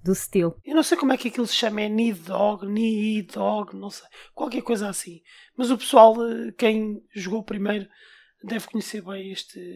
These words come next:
Speaker 2: este segundo jogo. Como eu estava a dizer, bem-vindos, eh, ao nono episódio. Eu sou o Steel, e,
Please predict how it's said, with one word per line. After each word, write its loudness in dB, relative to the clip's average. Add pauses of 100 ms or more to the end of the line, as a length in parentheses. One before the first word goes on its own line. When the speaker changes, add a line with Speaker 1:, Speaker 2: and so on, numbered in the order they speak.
(140)
Speaker 2:
este -16
segundo -20
jogo. -20 (760)
Como 6
eu 8
estava 6
a 8
dizer, 0
bem-vindos, 0
eh, -6
ao 2
nono 2
episódio. -4 (760)
Eu 2
sou -12 (120)
o -16
Steel, -4 (360)
e, -2